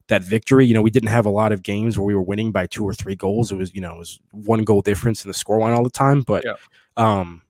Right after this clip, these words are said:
Speaker 1: but it was that kind of effort and that kind of belief that, you know, the, the match isn't over until the final whistle blows, as much of a cliche as that is. Um, and so, you know, now that we've had the international break to, to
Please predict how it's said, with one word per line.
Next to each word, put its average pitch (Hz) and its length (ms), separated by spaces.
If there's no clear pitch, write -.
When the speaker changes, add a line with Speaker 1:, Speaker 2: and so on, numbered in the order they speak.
Speaker 1:
but 107 80
it 110 60
was 98 160
that 110 180
kind 123 160
of 107 80
effort 110 240
and 101 80
that 101 140
kind 104 140
of 90 100
belief 98 420
that, 90 300
you 95 60
know, 87 100
the, 85 160
the 104 80
match 113 300
isn't 101 180
over 98 240
until 98 180
the 90 60
final 95 300
whistle 104 240
blows, 87 240
as - 100
much 92 140
of - 60
a 95 40
cliche 98 400
as 98 100
that 90 120
is. 87 220
Um, 95 400
and 104 140
so, 98 400
you 98 80
know, 85 260
now 113 140
that 107 60
we've 117 120
had 113 120
the 110 60
international 117 640
break 127 400
to, 98 160
to - 160